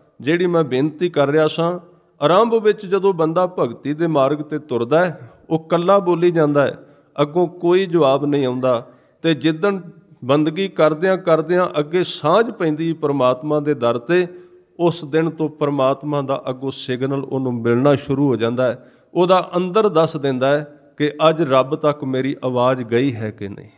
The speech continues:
ਉਹਨੂੰ ਆਪਣੇ ਮਨ ਦੀ ਆਵਾਜ਼ ਹੀ ਦੱਸ ਦੇਗੀ।" ਫਿਰ ਉੱਥੇ ਪੀਰ ਭੀਖਣ ਸ਼ਾਹ ਜੀ ਬੋਲੇ, ਧਿਆਨ ਦੇਣਾ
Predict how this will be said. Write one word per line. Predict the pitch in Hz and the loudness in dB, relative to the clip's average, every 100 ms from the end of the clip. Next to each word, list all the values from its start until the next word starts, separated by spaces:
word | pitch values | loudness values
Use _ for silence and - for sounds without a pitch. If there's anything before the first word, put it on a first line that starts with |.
| _ _ - | _ _ 0
ਉਹਨੂੰ | 165 160 | 4 4
ਆਪਣੇ | 156 160 156 | 4 2 0
ਮਨ | 143 139 156 | 2 2 0
ਦੀ | 151 151 143 - - _ | 0 0 -2 -14 -20 _
ਆਵਾਜ਼ | 151 147 156 175 | 2 4 4 4
ਹੀ | 139 | 2
ਦੱਸ | 117 - | 0 -2
ਦੇਗੀ।" | 110 104 98 107 - _ _ _ _ _ _ _ _ _ _ _ - | -4 -4 -6 -14 -20 _ _ _ _ _ _ _ _ _ _ _ -2
ਫਿਰ | 196 | 4
ਉੱਥੇ | 196 185 175 | 4 4 0
ਪੀਰ | 170 151 160 | 2 2 2
ਭੀਖਣ | 156 127 - 139 | 0 -2 -2 -6
ਸ਼ਾਹ | - 143 | -4 -4
ਜੀ | 143 147 | -2 -2
ਬੋਲੇ, | 113 117 127 | 0 0 0
ਧਿਆਨ | 127 127 110 117 | 0 0 0 0
ਦੇਣਾ | 117 117 143 | 2 2 2